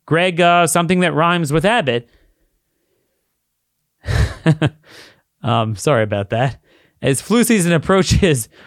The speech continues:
the state of Texas is working closely with medical experts, state legislators, and state agency heads to develop protective <laughs> strategies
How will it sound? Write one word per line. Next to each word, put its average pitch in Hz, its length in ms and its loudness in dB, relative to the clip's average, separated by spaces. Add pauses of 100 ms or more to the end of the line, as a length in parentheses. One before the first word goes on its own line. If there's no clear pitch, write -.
(200)
the 151 120 0
state 180 240 2
of 165 120 0
Texas 165 400 0
is 147 120 0
working 156 360 2
closely 160 340 0
with 135 160 0
medical 151 320 0
experts, 147 380 -2
state 165 120 0
legislators, 131 720 0 (380)
and 139 120 -2
state 180 200 0
agency 147 420 2
heads 123 280 0
to 143 100 -2
develop 143 400 0
protective 151 540 0
<laughs> - 60 -10
strategies 135 640 -4